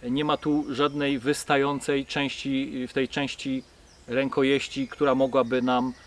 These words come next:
e, przeszkadzać w, w dobrym chwycie. E, mikarta jest gładziutka, ale nie wyślizguje się z dłoni. Nóż jest dobrze wyważony.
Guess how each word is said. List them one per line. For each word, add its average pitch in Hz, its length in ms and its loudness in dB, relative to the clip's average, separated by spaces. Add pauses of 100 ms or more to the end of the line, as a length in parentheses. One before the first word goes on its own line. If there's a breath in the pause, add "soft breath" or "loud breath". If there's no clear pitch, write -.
(220 loud breath)
e, 123 100 -6
przeszkadzać 135 880 0
w, 123 400 0
w 110 100 -14
dobrym 127 440 0
chwycie. - 520 -4 (600 loud breath)
E, 123 280 -2
mikarta 143 540 4
jest 131 440 0
gładziutka, 143 760 2
ale 139 340 2
nie 147 200 0
wyślizguje 135 560 -2
się 139 140 -2
z 131 80 -8
dłoni. 123 280 2
Nóż 147 160 -6
jest 135 200 0
dobrze 147 300 4
wyważony. 135 680 2